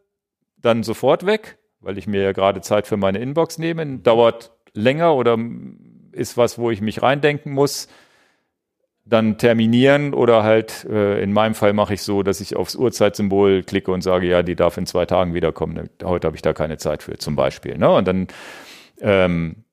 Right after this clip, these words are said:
ist die Idee, alles wegzuarbeiten und das wegzusortieren oder sich auf Wiedervorlage zu legen,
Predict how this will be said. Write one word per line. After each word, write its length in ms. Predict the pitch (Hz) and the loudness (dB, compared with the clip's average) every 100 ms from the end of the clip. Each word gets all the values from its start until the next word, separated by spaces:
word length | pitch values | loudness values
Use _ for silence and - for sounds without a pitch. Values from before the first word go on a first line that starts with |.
| _ | _
ist 280 | 113 - 113 | -10 -8 -4
die 100 | 107 | -2
Idee, 340 | 107 139 147 | 0 2 2
alles 300 | - 117 - | 2 0 2
wegzuarbeiten 760 | 160 - 165 147 147 151 151 | 0 0 0 2 4 2 0
und 140 | 131 117 | -4 -2
das 160 | 117 | 0
wegzusortieren 800 | 127 123 - 113 117 - 127 120 | -2 -6 -6 -2 -2 0 0 0
oder 200 | 110 104 | 0 0
sich 200 | 95 104 | -2 -4
auf 80 | 98 | -6
Wiedervorlage 640 | 120 117 - 113 107 104 101 | 0 0 0 0 2 0 -2
zu 140 | - | -6
legen, 420 | 101 101 98 98 | -4 -4 -4 -8